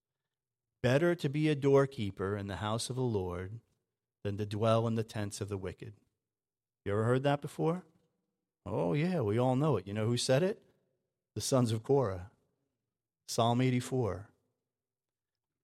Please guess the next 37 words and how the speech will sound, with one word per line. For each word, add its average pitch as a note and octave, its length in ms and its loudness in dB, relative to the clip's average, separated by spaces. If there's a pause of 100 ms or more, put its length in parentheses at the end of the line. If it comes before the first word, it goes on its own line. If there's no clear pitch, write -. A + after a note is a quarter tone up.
(100)
"Better C#3 360 2
to B2+ 180 -6
be A2+ 180 -4
a G#2+ 80 -2
doorkeeper G#2+ 720 -4
in G2 100 -10
the F#2+ 100 -10
house G2 320 -10
of G#2 80 -10
the A2+ 80 -6
Lord F#2 480 -10 (180)
than F#2 140 -8
to F2 60 -10
dwell F#2+ 380 -10
in F#2 60 -12
the F2+ 80 -14
tents E2+ 340 -16
of - 80 -18
the F2+ 80 -14
wicked," F2+ 380 -16 (500)
because F#2 240 -8
the F#2 80 -12
tents A#2+ 300 -6
of C3 60 -10
the A#2+ 80 -2
wicked B2+ 340 -4
get G#2+ 160 -10
swallowed G#2 420 -4
up, F#2 160 -8 (1400)
or A2 140 2
they A2 120 2
go A2+ 180 2
in A2 60 0
a G#2+ 80 0
lake G#2 200 0
of F#2+ 80 -8
fire. F#2 460 -6